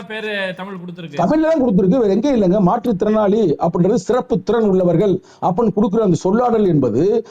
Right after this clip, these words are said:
Speaker 2: அவங்களை நம்ம வந்து சிறப்பு செய்யறோம். அதான் உண்மையும் கூட. நீங்க நல்லா பாருங்க, நம்மளை விட அவங்களுக்கு வந்து நாலேஜ் நிறைய இருக்குங்க.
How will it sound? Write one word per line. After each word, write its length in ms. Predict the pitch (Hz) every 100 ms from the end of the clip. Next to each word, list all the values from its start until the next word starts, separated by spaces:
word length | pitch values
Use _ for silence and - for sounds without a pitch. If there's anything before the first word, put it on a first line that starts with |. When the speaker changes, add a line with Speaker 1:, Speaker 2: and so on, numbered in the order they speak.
| -
Speaker 2:
அவங்களை 280 | 165 233 226
நம்ம 180 | 214
வந்து 120 | 254 -
சிறப்பு 340 | 254 302 294
செய்யறோம். 360 | - 220 156 -
அதான் 300 | 175 294 277
உண்மையும் 300 | 277 320 285
கூட. 280 | 247 160 - _
நீங்க 200 | - 156
நல்லா 180 | 170 254
பாருங்க, 320 | 277 208 196
நம்மளை 380 | 208 151 202 208
விட 140 | 196 247
அவங்களுக்கு 360 | 233 196 185 175
வந்து 240 | 185 226
நாலேஜ் 320 | 196 175 220 170
நிறைய 260 | 160 208
இருக்குங்க. 440 | 185 147 139 170